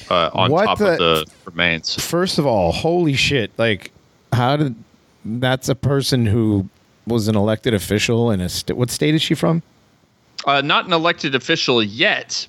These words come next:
Speaker 2: Oh.
Speaker 1: but, uh, probably will win by, I, I, I was trying to find a joke in there, but a landslide.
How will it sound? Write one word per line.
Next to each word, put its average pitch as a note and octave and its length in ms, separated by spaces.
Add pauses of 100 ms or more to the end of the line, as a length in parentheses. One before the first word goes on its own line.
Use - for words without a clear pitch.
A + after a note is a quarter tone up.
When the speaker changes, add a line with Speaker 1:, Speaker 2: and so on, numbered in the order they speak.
Speaker 2:
Oh. B2+ 100
Speaker 1:
but, - 800
uh, G2 440 (140)
probably D3 560
will A2 300
win A2+ 540 (120)
by, G#2+ 400 (1600)
I, A#2+ 100
I, A#2+ 240 (120)
I A#2+ 80
was A#2 200
trying A#2+ 220
to G2+ 60
find F#2+ 280
a - 40
joke F#2+ 260
in F#2 100
there, F2 200
but A2 240
a A2 60
landslide. G#2 680